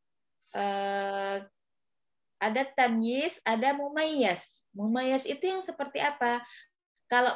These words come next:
tamyiz itu yang menjelaskan, kalau mumayyaz itu yang dijelaskan. Mumayyaz di sini co-, dari contoh yang mana yang mumayyaz? Ishrina di sini.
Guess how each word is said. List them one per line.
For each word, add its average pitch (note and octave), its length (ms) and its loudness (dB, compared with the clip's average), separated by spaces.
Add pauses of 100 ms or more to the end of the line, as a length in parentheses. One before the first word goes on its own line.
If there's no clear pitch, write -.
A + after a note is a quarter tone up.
(120)
tamyiz B3+ 480 2
itu A3+ 320 -2
yang G#3 240 2
menjelaskan, G3+ 1300 -2 (720)
kalau C4 320 4
mumayyaz A#3+ 720 0
itu C#4+ 360 -4
yang C4+ 280 4
dijelaskan. A3+ 1080 0 (760)
Mumayyaz B3 560 0
di C4 160 0
sini C#4 360 0
co-, - 120 -4
dari A#3 280 4
contoh A#3 480 0
yang B3+ 200 -2
mana D#4 200 -2
yang C#4 200 -2
mumayyaz? A#3+ 560 -2 (240)
Ishrina C#4 840 0
di G#3+ 120 0
sini. F#3+ 340 -6